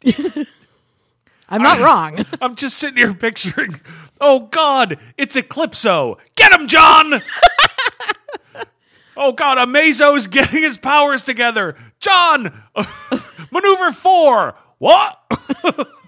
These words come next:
Speaker 1: Yeah, he, he wouldn't play that. <laughs>
Speaker 2: Yeah, if he can kill Amazo by putting a cigarette in his eye, even this Constantine couldn't kill him 'cause he doesn't fucking smoke.
Speaker 1: But he could throw a magic missile.
Speaker 2: John Constantine smokes.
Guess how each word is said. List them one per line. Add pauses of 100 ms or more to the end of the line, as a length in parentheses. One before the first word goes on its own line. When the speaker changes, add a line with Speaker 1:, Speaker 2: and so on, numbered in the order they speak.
(580)
Speaker 1:
Yeah,
he,
he
wouldn't
play
that. (240)
<laughs> (840)
Speaker 2:
Yeah,
if
he
can
kill
Amazo
by
putting
a
cigarette
in
his
eye,
even
this
Constantine
couldn't
kill
him
'cause
he
doesn't
fucking
smoke. (1500)
Speaker 1:
But
he
could
throw
a
magic
missile.
Speaker 2:
John
Constantine
smokes.